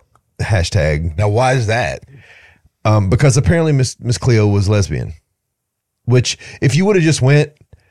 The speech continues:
Speaker 1: "Hey, Miss Cleo's a lesbian," I'd have been like, "That's cool." But they had, like, like, twenty-two minutes of, like, gay pride parades and, and, and I get it, dude. Again,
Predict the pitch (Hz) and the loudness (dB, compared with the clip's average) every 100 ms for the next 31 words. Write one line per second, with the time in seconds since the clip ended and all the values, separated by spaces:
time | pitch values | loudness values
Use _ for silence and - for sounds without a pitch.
0 | _ _ 131 127 113 - 123 113 107 110 | _ _ 0 2 2 2 2 4 4 2
1 | 107 110 107 98 - 104 101 98 - 117 | 2 2 0 -2 -2 2 2 0 -2 -4
2 | - 113 98 90 - _ - 123 - _ | 0 0 0 -2 -8 _ 0 0 0 _
3 | 123 131 127 113 107 - _ - 113 107 | 0 2 2 0 -2 -6 _ -8 -6 -2
4 | - 131 113 - 107 98 90 98 85 85 | 0 0 0 -2 0 0 -2 -4 -2 -4
5 | 80 90 90 - 87 87 87 87 85 76 | -2 -2 -4 -2 -2 0 0 0 -2 -6
6 | - 87 82 87 85 82 78 80 73 - | -4 -2 0 0 -2 -2 -4 -4 -6 -12
7 | - - 123 147 170 180 185 190 104 123 | -20 -6 -4 0 0 0 0 0 0 0
8 | 139 - 156 180 123 98 | 0 -4 -2 0 0 -2